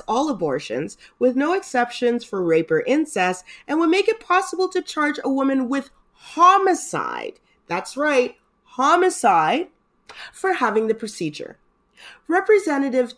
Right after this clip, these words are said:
Tony Tinderholt, a Republican state senator, legislate-, sorry, legislator who introduced the bill, says it would make people, quote, "consider the repercussions," quote, "of having sex."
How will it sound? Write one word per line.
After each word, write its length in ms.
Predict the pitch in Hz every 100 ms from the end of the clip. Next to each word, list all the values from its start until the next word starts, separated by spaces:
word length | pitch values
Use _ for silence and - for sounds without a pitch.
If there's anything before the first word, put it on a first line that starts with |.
| _ _ _
Tony 600 | - 269 285 294 294 285
Tinderholt, 1000 | - 285 302 277 185 170 156 208 - - _ _ _ _ _ 247 - _ _ _
a 100 | 226
Republican 760 | 214 208 214 214 254 269 269 254
state 340 | - 240 233
senator, 680 | - 220 233 190 156 - - _
legislate-, 680 | 202 233 247 240 175 160 151 - _
sorry, 400 | - 208 139 143 - -
legislator 1000 | 180 190 233 247 277 - 156 143 123 214 - - _
who 120 | 254 269
introduced 580 | - 302 339 311 294 -
the 80 |
bill, 440 | 214 277 247 - 185 _ _
says 320 | - 330 349
it 100 | 392
would 160 | 339 277
make 320 | 269 277 -
people, 540 | 294 277 277 269 262 _ _
quote, 320 | - 330 330
"consider 520 | 359 330 - 403 403
the 120 | 392 330
repercussions," 800 | 302 302 302 - 262 - 262 262
quote, 300 | 233 220 214
"of 160 | 196
having 340 | 202 190 190 175
sex." 580 | - - - - -